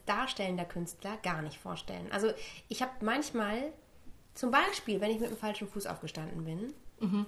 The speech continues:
Speaker 1: Tage, da, da könnte ich mir nicht vorstellen, abends einen Witzigen auf der Bühne zu machen. Das wäre einfach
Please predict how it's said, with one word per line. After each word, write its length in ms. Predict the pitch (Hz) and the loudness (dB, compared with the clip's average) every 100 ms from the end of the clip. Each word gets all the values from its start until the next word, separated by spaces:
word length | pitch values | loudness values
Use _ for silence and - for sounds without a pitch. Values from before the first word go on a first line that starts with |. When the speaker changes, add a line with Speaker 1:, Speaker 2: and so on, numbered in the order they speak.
| - | -2
Speaker 1:
Tage, 460 | - - 277 269 180 220 294 - - - - | -4 0 2 2 2 2 -2 -6 -20 -20 -8
da, 300 | - 214 208 202 - - - - - - - | 0 2 2 0 -4 -10 -12 -14 -20 -20 -8
da 80 | - | -4
könnte 200 | 196 277 | 0 0
ich 80 | 269 | 2
mir 120 | 254 | 4
nicht 160 | 262 370 | 4 2
vorstellen, 480 | - 277 269 254 240 | -2 -2 0 0 0
abends 340 | 233 247 247 - | 2 0 0 -2
einen 100 | 214 | 0
Witzigen 320 | 214 226 208 | 0 0 -4
auf 100 | 190 | -4
der 100 | 185 | -4
Bühne 180 | 175 170 | -2 -2
zu 120 | 175 | -4
machen. 180 | 170 175 | -4 -4
Das 180 | 196 - | -2 4
wäre 240 | 269 269 | 4 6
einfach 260 | 285 277 | 4 2